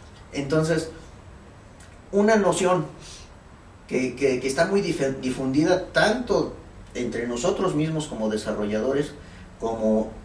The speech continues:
al, este, al resto del mundo, es que el desarrollo inicial de un proyecto es inherentemente más complejo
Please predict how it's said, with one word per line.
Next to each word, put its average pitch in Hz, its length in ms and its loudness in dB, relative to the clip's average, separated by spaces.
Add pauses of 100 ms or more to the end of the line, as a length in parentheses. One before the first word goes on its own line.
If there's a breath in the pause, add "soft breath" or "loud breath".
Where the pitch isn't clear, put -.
(280)
al, - 160 -10 (140)
este, 104 580 -4
al 110 120 0
resto 143 320 0
del 131 120 4
mundo, 139 400 0 (360 loud breath)
es - 220 0
que 123 280 -2 (540)
el 135 180 0
desarrollo 156 840 4
inicial 143 440 0
de 175 80 -2
un 175 80 -6
proyecto 156 680 0
es 160 240 2
inherentemente 175 800 2
más 151 180 -2
complejo 175 680 -2